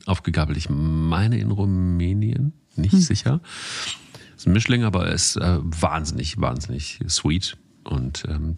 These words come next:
Speaker 1: ach, es gibt so viele Hunde bei uns in der Agentur, dass es, ähm, in jedem Fall eine Bereicherung lustig ist, dass
Speaker 2: Hm.
Speaker 1: diese Agenturhunde sind total okay alle.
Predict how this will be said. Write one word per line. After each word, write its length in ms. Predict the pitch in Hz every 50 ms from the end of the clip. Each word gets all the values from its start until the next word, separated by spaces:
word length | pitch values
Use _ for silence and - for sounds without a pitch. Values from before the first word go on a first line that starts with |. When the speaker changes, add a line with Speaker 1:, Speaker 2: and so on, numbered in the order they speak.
| - -
Speaker 1:
ach, 160 | 78 - -
es 140 | 90 - -
gibt 160 | - 73 -
so 120 | - 85
viele 180 | 80 - 69 67
Hunde 160 | 67 64 64
bei 80 | - 64
uns 100 | 62 62
in 60 | 71
der 100 | 64 64
Agentur, 480 | 64 60 65 - - 64 71 80 85 - - - - - - - - - - - - -
dass 260 | - - 71 71 -
es, 240 | - 73 76 - - -
ähm, 240 | - 71 67 65
in 120 | - - 78
jedem 240 | 69 69 69 71 67
Fall 320 | - 69 65 67 67 64
eine 160 | 55 - - 64
Bereicherung 640 | - 69 65 69 73 - 73 69 73 76 73 73 85
lustig 380 | 82 85 85 - - 82 80 -
ist, 280 | - - 82 - - - - - - - - - - - _ _ -
dass 120 | - 214
Speaker 2:
Hm. 40 | 208
Speaker 1:
diese 240 | - 82 - - 92
Agenturhunde 760 | 87 80 82 87 82 - - - 87 90 - - 69 65 65 67
sind 220 | - - 67 67
total 340 | - - - - - 80 76
okay 280 | 73 - - - 78
alle. 280 | 69 65 65 73 95 -